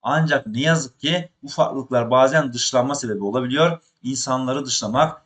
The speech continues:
hem bireye hem de topluma zarar veren bir davranıştır.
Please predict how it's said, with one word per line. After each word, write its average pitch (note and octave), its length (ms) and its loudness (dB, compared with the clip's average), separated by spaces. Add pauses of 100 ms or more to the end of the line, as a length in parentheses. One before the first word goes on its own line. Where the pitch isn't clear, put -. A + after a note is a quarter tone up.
(120)
hem C#3+ 300 -2
bireye A#2+ 360 0
hem C#3 200 -2
de B2 100 -6
topluma B2 360 -8
zarar B2 320 4
veren A#2+ 240 -4
bir D#3 220 -4 (140)
davranıştır. G#2+ 680 0